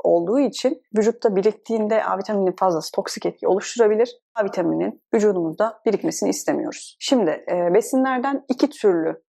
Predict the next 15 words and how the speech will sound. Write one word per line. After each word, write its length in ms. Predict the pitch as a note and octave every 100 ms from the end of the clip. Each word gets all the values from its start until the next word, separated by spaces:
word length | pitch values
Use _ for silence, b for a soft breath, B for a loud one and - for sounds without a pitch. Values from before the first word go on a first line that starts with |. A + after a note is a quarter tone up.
| _
A 180 | - E3+
vitamini 380 | D#3+ F3 E3+ E3+
alıyoruz. 420 | D#3+ - - -
Bunlardan 460 | F#3 B3 C4 G#3+ F#3+
birisi 440 | B3 A#3+ - C#4 -
provitamin 460 | A#3 A3 A#3+ A3+ -
A, 240 | G#3 B3+ - _
ikincisi 460 | - A3+ A3+ -
ise 180 | C4 - -
aktif 320 | G3+ G3+ - A3+
A 180 | D#3 D3+
vitamini. 360 | - - - - -
Provitamin 680 | A#3 B3 B3+ C#4+ C4+ B3+ -
A 200 | C4 C4
dediğimiz 440 | G3+ F#3 D#3+ D#3